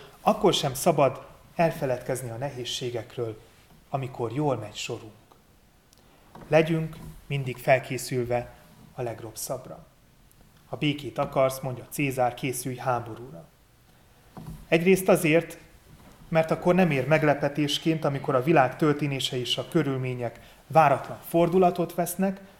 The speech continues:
másrészt pedig azért, mert így jobban tudjuk értékelni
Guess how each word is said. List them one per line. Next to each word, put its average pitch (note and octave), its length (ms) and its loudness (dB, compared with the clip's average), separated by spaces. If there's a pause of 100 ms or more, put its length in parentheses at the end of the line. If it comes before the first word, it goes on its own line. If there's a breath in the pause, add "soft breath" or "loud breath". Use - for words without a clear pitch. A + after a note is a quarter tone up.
(680 loud breath)
másrészt D3 440 -2
pedig C#3+ 260 -4
azért, B2+ 400 -2
mert C3+ 200 -6
így C#3 100 -6
jobban C#3+ 340 2
tudjuk C3+ 340 -4
értékelni C#3 800 0